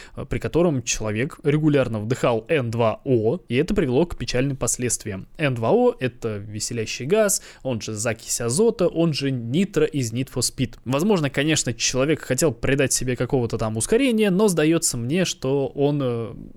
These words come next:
просто хотел добиться такого состояния лёгкого опьянения. В общем, самочувствие у тридцатидвухлетнего мужчины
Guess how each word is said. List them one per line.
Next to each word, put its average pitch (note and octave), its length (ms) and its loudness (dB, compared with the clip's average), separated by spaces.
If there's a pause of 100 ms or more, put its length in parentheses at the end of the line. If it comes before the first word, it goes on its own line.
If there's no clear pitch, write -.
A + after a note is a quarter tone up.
(160)
просто F3+ 300 0
хотел C3 340 -2
добиться B2 360 -2
такого B2+ 420 0
состояния C#3 720 0
лёгкого B2 500 0
опьянения. A#2+ 680 -6
В C3+ 120 2
общем, G3 240 2
самочувствие D3+ 600 2
у D#3+ 120 0
тридцатидвухлетнего A#2+ 880 -4
мужчины A2+ 580 -4